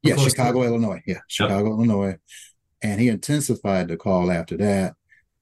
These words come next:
Speaker 1: And I was going to the University of Illinois at Chicago for two years, and, uh, he really intensified the call to the point where I had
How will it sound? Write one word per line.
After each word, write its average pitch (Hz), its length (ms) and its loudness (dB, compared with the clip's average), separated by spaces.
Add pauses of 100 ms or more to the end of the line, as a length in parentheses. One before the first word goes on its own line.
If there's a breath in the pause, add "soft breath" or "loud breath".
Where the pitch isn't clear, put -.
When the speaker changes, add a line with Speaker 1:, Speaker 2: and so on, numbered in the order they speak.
(160)
Speaker 1:
And 98 400 0
I 95 160 -2
was 87 240 -2 (100)
going 101 200 2
to 101 100 -2
the 98 80 -4
University 98 420 0
of 87 60 -4
Illinois 90 380 0
at 82 100 -4
Chicago 104 460 -2
for 104 100 -6
two 113 200 -2
years, 95 600 -2
and, 87 460 0 (1120)
uh, 98 100 0
he 98 180 -2
really 110 280 2
intensified 92 680 -2
the 82 60 -4
call 80 400 -2 (540 soft breath)
to 110 80 0
the 90 80 0
point 101 320 -2
where 95 180 0
I 90 100 -2
had 90 320 -2